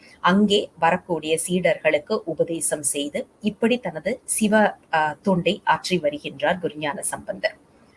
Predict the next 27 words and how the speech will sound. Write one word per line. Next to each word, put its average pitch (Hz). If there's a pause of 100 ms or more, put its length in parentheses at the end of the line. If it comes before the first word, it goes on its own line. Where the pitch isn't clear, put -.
(600)
அந்த 269
நேரத்துல 233
தான் 190
வந்து 170
பாத்தீங்கன்னா, 165 (200)
ஆ, 165
தினமும் 202
காலையில 180
பூசை 180
செய்யும் 165
போது 156 (440)
இவருக்கு 254
வந்து 247
ஒரு, 180 (120)
ஒரு, 175 (180)
ஆ, 156
அந்த, 180 (260)
ஆ, 165 (240)
பெருமான் 226
மேல் 208
உள்ள 165 (100)
அந்த 170
அனுபவம் 208 (180)
இல்லையா, 165 (320)
அந்த 190
அனுபவம் 262
காரணமாக 170